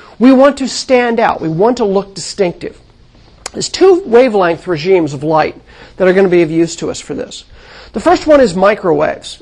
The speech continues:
A little bit different than the frequencies that are used for, uh, microwave ovens, but basically they're short wavelength radio waves.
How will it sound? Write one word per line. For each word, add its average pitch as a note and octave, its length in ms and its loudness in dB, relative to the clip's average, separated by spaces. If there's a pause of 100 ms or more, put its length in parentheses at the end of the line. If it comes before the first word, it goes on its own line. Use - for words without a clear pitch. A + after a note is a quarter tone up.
A - 20 -14
little G#4 220 2
bit D#4+ 120 2
different D#4+ 300 4
than C4+ 120 0
the C4 60 2
frequencies C4 640 -4
that B3 80 2
are A#3 80 4
used B3 540 0
for, G#3+ 520 2 (960)
uh, E3+ 220 4
microwave G#3 500 4
ovens, B3 320 2
but F#4 140 -2
basically D4+ 460 2
they're A3+ 160 4
short D4+ 400 0
wavelength A3 500 2
radio F3+ 320 2
waves. E3 460 -2